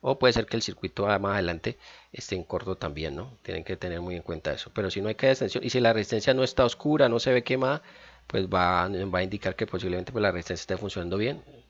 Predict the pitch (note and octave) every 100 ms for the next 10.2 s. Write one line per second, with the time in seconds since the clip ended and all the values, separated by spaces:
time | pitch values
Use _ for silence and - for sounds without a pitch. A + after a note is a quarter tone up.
0 | _ - - G2 F#2 E2+ G2+ - E2+ E2
1 | F#2 F#2 D#2+ E2+ D2+ - - - - -
2 | - - F#2 D#2 - - _ _ _ _
3 | _ A#2 A#2 C#3 - A#2+ D3 C3 A#2+ A#2
4 | D3 B2 A#2 B2+ A2 C3 C#3 D#3+ - -
5 | - _ B2 - D3 F#2+ - - - _
6 | - - - _ D#3 - F3 E3 D#3 E3+
7 | D3+ C#3 C#3+ D3+ D3 D3 D#3 - - A#2
8 | G#2+ C3 C#3 C#3 D3+ - C3+ D3+ D3 -
9 | - _ _ _ _ A2+ A2+ B2 C3 C3
10 | B2+ C#3